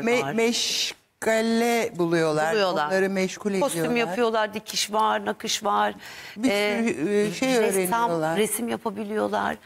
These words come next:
Speaker 2: Kütüphaneleri var. Çok örnek, hakikaten çok
Speaker 1: Hı hı.
Speaker 2: örnek bir, e, yani Allah kimseyi düşürmesin de.
Speaker 1: Amin.
Speaker 2: Ama oraya iki kere gittim, orada insanlarla, kadınlarla sohbet ettim.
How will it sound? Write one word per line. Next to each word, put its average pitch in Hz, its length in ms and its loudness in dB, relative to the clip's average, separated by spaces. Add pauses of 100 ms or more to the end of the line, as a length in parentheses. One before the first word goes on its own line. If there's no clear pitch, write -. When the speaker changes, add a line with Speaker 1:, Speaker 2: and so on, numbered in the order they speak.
(340)
Speaker 2:
Kütüphaneleri 226 680 0
var. 185 140 2
Çok 196 220 -2
örnek, 190 440 0
hakikaten 175 480 -4
çok 180 180 -6
Speaker 1:
Hı - 40 0
hı. 127 40 2
Speaker 2:
örnek 165 400 -2
bir, 147 140 -2 (540)
e, 160 240 -2 (420)
yani 147 220 -2
Allah 160 180 -2
kimseyi 151 400 -4
düşürmesin 160 720 -4
de. 160 100 0
Speaker 1:
Amin. 185 220 -10 (220)
Speaker 2:
Ama 202 340 -2 (280)
oraya 254 200 0
iki 262 160 -4
kere 247 260 0
gittim, 214 380 -2
orada 175 280 0
insanlarla, 175 640 -2
kadınlarla 160 520 -2
sohbet 160 400 -4
ettim. 233 320 -6